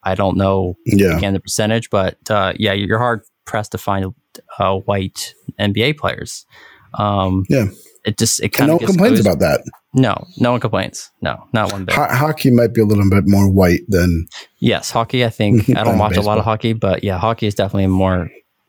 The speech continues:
Speaker 1: more white. Um, but, and football, honestly, football's, like, like, like, the, the s-, football started out pretty white, but s-, recent years, over the past decade or two decades, it's mostly, honestly, uh,
Speaker 2: I feel
Speaker 1: mostly
Speaker 2: like it's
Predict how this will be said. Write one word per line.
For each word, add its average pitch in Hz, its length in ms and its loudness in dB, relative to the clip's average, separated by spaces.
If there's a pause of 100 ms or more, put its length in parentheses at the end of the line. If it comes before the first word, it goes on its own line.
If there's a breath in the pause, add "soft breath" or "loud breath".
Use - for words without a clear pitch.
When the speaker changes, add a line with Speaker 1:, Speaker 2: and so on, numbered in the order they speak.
(260)
Speaker 1:
more 98 240 0
white. 90 460 -4 (140)
Um, 95 440 -2 (120)
but, 87 240 -4 (1000 soft breath)
and 110 200 -2
football, 160 500 0
honestly, 131 400 0
football's, 151 520 -2 (120)
like, 120 180 0
like, 117 240 -2
like, 113 200 -2 (260)
the, 113 220 -2
the - 60 -4
s-, - 120 -6 (100)
football 147 260 -2
started 151 280 0
out 147 240 0
pretty 151 220 0
white, 139 320 0
but 117 280 0
s-, - 240 -8
recent 131 440 2
years, 139 460 2
over 95 100 2
the 107 80 -4
past 120 280 -2
decade 113 380 0
or 104 80 0
two - 160 -8
decades, 147 520 0
it's 151 240 -2
mostly, 104 680 2
honestly, 95 760 -2 (220)
uh, - 360 -4 (500)
Speaker 2:
I 123 60 2
feel 147 140 2
Speaker 1:
mostly - 0 -
Speaker 2:
like 110 60 2
it's 95 80 0